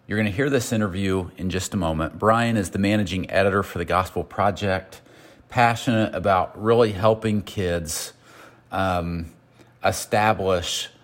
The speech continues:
a biblical, a strong biblical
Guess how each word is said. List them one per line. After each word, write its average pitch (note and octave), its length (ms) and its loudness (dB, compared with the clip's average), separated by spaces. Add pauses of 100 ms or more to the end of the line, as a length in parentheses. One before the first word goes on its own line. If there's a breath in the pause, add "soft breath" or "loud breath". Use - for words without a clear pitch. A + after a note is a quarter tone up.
(180)
a - 80 -2
biblical, A2 600 4
a F2+ 60 0
strong G#2+ 800 2 (380)
biblical G#2+ 720 2